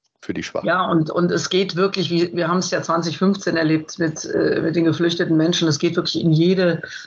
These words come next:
Speaker 2: ähm, zivilgesellschaftliche Einrichtung. Ja. Ich meine, die Menschen tauchen überall auf jetzt und, und werden auch überall sehr, sehr engagiert versorgt. Und, äh, wir kriegen auch die Rückmeldung, dass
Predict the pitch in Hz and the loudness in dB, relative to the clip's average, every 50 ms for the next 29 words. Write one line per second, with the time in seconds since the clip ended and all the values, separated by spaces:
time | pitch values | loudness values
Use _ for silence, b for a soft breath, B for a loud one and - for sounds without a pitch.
0 | - _ _ _ _ _ _ - - 160 160 165 170 - - - 175 170 190 190 | -20 _ _ _ _ _ _ -4 -2 0 2 2 0 0 0 0 2 2 4 4
1 | 175 170 156 170 170 170 - 180 175 - 170 160 - 170 - - 170 190 202 185 | 4 2 2 2 0 0 0 -2 -2 -2 -2 -2 0 0 0 2 2 2 2 2
2 | 170 156 - - 160 156 160 160 160 165 165 - 165 - - - 165 160 160 151 | 2 0 0 0 2 2 2 4 2 2 2 0 -2 -2 -2 0 2 2 2 4
3 | 160 160 165 170 175 - - 185 165 156 170 165 165 165 190 175 - 208 - 190 | 4 4 4 4 4 4 2 2 2 2 0 -2 0 0 0 0 2 2 0 0
4 | - - - 175 180 - - - 147 143 143 - - 156 151 151 - - - - | 0 0 0 0 0 0 0 0 0 -2 -2 -2 -2 -2 -2 -2 -2 -6 -4 -2
5 | 151 160 156 156 165 170 170 170 160 - - - - 185 185 165 170 - - - | 0 2 2 2 2 2 0 0 -2 -2 -4 -2 -2 0 0 2 0 0 0 0
6 | 156 156 156 156 156 B B B B B B B B B B B _ - - 180 | 2 2 0 0 -2 B B B B B B B B B B B _ -4 0 0
7 | 185 185 175 170 - - 175 170 165 156 160 170 175 170 - 180 160 151 156 156 | 2 2 2 0 2 2 2 2 2 2 2 2 0 0 -2 -2 0 0 0 0
8 | 175 185 185 - - 175 175 165 170 - - - - 180 170 170 - 208 185 185 | 0 0 -2 -2 0 0 0 0 0 -2 -2 -2 0 0 -2 -2 0 0 2 2
9 | - 170 - - 180 160 185 180 190 185 175 175 170 175 170 170 165 160 170 165 | 2 0 0 -2 0 0 0 2 2 2 2 2 2 2 2 2 2 2 0 0
10 | - - B | -2 -4 B